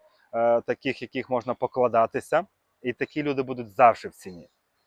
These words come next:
Завжди в ціні будуть такі люди. Повірте мені, якщо сьогодні ти така людина, е, то, повір, це тобі знадобиться. Це тобі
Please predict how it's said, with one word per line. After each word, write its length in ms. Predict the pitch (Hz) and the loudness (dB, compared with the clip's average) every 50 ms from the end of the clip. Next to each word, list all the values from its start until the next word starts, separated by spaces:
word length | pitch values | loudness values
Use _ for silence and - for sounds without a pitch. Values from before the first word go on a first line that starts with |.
| _ _ - | _ _ -20
Завжди 580 | 101 98 107 117 120 120 107 95 - 90 92 82 | -8 0 4 6 6 6 4 2 -2 -12 -16 -16
в 140 | - _ _ | -16 _ _
ціні 320 | - - 113 107 110 117 101 | -12 -10 -8 -6 -6 -6 -8
будуть 260 | 101 101 101 92 - | -8 -10 -12 -12 -14
такі 240 | - - - 95 92 | -16 -16 -14 -14 -14
люди. 240 | 92 87 85 - - | -14 -14 -16 -14 -8
Повірте 480 | - 120 123 131 143 143 - - 131 127 | -6 -4 -2 -2 -2 -4 -4 -6 -8 -6
мені, 340 | 127 123 123 113 107 101 - _ _ _ _ _ _ | -6 -6 -6 -6 -8 -10 -14 _ _ _ _ _ _
якщо 280 | 113 120 117 - 151 131 | -6 -6 -6 -4 -6 -6
сьогодні 420 | - - 135 127 139 135 127 131 120 _ | -4 -4 -2 -2 -2 -4 -4 -6 -6 _
ти 300 | - 151 139 120 95 - _ _ _ _ _ _ _ - | 0 2 2 2 0 -4 _ _ _ _ _ _ _ -6
така 280 | 127 - - 135 127 | -4 0 4 4 4
людина, 460 | 123 123 113 120 139 160 175 175 180 - _ _ _ _ _ _ _ - 113 | 4 2 -2 -2 -2 0 -2 -4 -6 -8 _ _ _ _ _ _ _ -14 -10
е, 180 | 120 123 117 - _ | -6 -6 -6 -6 _
то, 340 | - 127 135 139 139 113 - _ _ _ _ _ _ _ _ _ - | 0 2 4 4 2 2 -2 _ _ _ _ _ _ _ _ _ -4
повір, 440 | 139 135 123 131 139 151 156 143 - _ | -4 -2 -2 0 0 0 -2 -2 -6 _
це 180 | _ - 131 117 | _ -6 -6 -6
тобі 260 | - 127 113 120 113 | -6 -6 -6 -6 -8
знадобиться. 640 | 101 - 120 110 110 107 95 98 87 - _ _ _ _ | -6 -6 -6 -6 -6 -6 -8 -10 -14 -14 _ _ _ _
Це 180 | - - - - | -4 -2 -2 -2
тобі 440 | - - 127 113 110 123 131 131 | -2 -4 -6 -4 -2 0 0 0